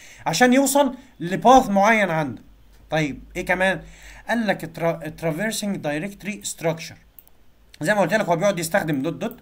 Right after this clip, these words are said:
دوت، دوت، دوت سلاش، دوت، دوت سلاش، دوت، دوت سلاش عشان يتنقل يعمل ايه؟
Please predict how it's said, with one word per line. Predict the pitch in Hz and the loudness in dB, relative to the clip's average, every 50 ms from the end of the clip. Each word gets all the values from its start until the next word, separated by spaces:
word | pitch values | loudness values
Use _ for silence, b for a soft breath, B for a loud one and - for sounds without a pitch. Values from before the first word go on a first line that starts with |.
| - | -12
دوت، | 135 143 151 - | -10 -8 -8 -6
دوت، | 120 175 180 | -6 -8 -8
دوت | 156 156 185 | -6 -6 -8
سلاش، | 185 - - 180 226 240 240 | -8 -4 -2 -2 -2 -2 -4
دوت، | 143 170 175 | -6 -8 -8
دوت | 160 175 185 175 | -8 -8 -10 -10
سلاش، | - - 170 185 226 247 | -10 -6 -4 -4 -4 -4
دوت، | 240 160 180 175 | -4 -6 -10 -10
دوت | 156 202 202 | -10 -12 -12
سلاش | - - 185 226 269 269 - B B B B | -10 -6 -4 -4 -4 -6 -8 B B B B
عشان | B 156 160 - 185 180 | B -6 -4 -4 -4 -4
يتنقل | 180 165 165 220 247 262 254 - 170 196 | -4 -6 -4 0 0 0 0 0 0 2
يعمل | 208 208 208 202 196 | 2 2 2 -2 -2
ايه؟ | 190 226 220 214 | -2 -2 -4 -4